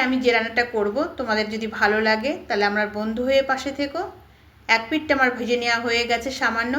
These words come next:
আবার এবার উল্টে দিলাম। উল্টে দিয়ে আমি আবারও আর একটা পিঠ উল্টে দেব। এইভাবে বেশ কড়া করে ভেজে নেব মাছগুলো। মাছগুলো কিন্তু একটু সময় নিয়েই ভাজতে হবে, কারণ অনেক বড় মাছ তো,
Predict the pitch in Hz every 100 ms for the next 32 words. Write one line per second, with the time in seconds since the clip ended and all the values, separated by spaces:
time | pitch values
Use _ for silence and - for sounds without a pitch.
0 | - - - - 202 220 285 247 262 277
1 | 226 226 226 214 220 294 - - _ -
2 | 220 233 302 254 262 262 220 247 381 -
3 | - - 214 220 285 285 226 - 226 269
4 | 370 - - - 220 220 214 208 285 -
5 | 240 240 220 247 359 - 208 240 - -
6 | 208 208 240 349 - 233 196 185 170 -
7 | - - - - 208 185 175 185 170 -
8 | - - - - - - 220 220 254 330
9 | 359 285 262 247 254 - 220 220 240 330
10 | 269 208 202 - 220 233 226 240 - 233
11 | 262 247 247 240 202 208 - 370